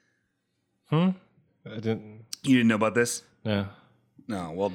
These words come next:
Speaker 2: Dwayne The Rock Johnson's running for president, and his running mate is Tom Hanks.
Speaker 1: That sounds like a really big ripoff of my fantasy of Tom Hanks and Will Smith
Speaker 2: Mm-hmm.
Speaker 1: running together.
Speaker 2: Well, I don't, I don't know if they heard, ever heard of that <laughs> fantasy.
Speaker 1: I'm sure they did.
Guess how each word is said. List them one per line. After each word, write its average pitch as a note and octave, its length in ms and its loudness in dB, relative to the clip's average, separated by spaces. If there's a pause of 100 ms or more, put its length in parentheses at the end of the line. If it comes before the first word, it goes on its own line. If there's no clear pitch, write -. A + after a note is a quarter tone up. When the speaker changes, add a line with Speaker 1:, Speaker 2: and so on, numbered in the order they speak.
Speaker 2:
Dwayne C3 440 2
The A#2 100 2
Rock A#2 300 0
Johnson's A2 540 -2
running G#2+ 200 0
for G2 120 -10
president, G2 480 -4
and F#2 100 -6
his F2+ 140 -8
running G#2 260 -2
mate F#2 240 -6
is F2 340 -10 (100)
Tom A2+ 240 -4
Hanks. F2+ 420 -12 (380)
Speaker 1:
That F3 80 -4
sounds F#3+ 260 0
like F3+ 200 4
a C#3+ 120 6
really C3 280 6
big A#2+ 180 4
ripoff A2 720 2 (280)
of G#2+ 260 -2
my G2+ 200 0
fantasy G2+ 720 -2
of G2 220 -10
Tom G2 260 -6
Hanks G2 300 -8
and G2 100 -8
Will F#2+ 120 -6
Smith - 580 -10 (840)
Speaker 2:
Mm-hmm. A#2+ 160 -2
Speaker 1:
running G#2 240 -2
together. G2 480 -12 (1000)
Speaker 2:
Well, A#2+ 220 2
I A#2+ 100 2
don't, C3 180 0 (280)
I A#2+ 60 0
don't C3 120 2
know A#2+ 320 4
if G#2+ 140 -12
they A2+ 140 -2
heard, A2+ 340 -2
ever G2+ 220 -2
heard C3 220 0
of F#2 100 -6
that - 240 -8
<laughs> - 0 -
fantasy. - 440 0
Speaker 1:
I'm - 60 2
sure F3 200 4
they C#3 140 8
did. B2+ 480 6